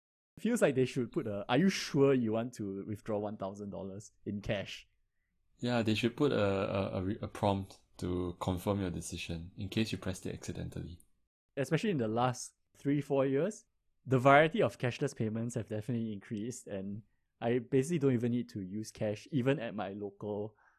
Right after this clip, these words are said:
Speaker 1: uh, food court.
Speaker 2: On this topic, a couple of years ago, I remember I was watching a movie in the cinema, and there was this D B S advertisement that came up.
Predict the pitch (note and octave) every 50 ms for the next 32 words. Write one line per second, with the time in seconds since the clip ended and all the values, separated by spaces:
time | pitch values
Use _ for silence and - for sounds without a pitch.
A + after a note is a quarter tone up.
0 | _ _ _ _ _ - F#2+ F#2+ F#2 - - C3 A#2+ - - C#3 E3 - _ _
1 | _ _ _ _ _ _ _ _ _ _ _ _ _ _ _ _ _ _ _ _
2 | _ _ _ _ _ _ _ _ _ _ _ - - A2+ A#2 C#3+ C#3+ - - G#2+
3 | - - G#2 G#2+ - A2+ - - D3 C#3+ - C#3+ C#3 A#2+ G#2+ A2 A2+ A2+ - F#2+
4 | F2 - F#2 F#2+ F#2+ F#2+ F#2+ G2+ - - _ _ _ _ _ _ _ - G#2+ G#2
5 | G#2+ A2 A2 A2 A2 A#2+ B2+ C3+ B2+ G#2 G2 G2 F#2+ - - - - G2+ G2 -
6 | B2 A#2+ G#2+ F#2+ F#2 F2+ G2 G#2 G2+ F#2+ F#2 F2 - - F#2 F2+ F2+ F2+ F2 E2
7 | E2 E2+ F2+ - - _ _ _ _ _ _ _ _ - - G2 F#2+ F#2 F#2+ F#2+
8 | F#2 F#2+ F#2+ F#2 - - A#2 A#2 A#2+ A#2 - - - - - - - G#2 F#2+ G#2
9 | G#2+ G#2+ G#2+ G#2+ G#2+ G#2 G#2 G#2 - G2 F#2+ F2+ F#2+ - - F#2 F2+ - - G2+
10 | F#2+ F#2 F#2 F2 F2+ E2+ - - - - F#2+ F2+ F2 F2 E2+ - - -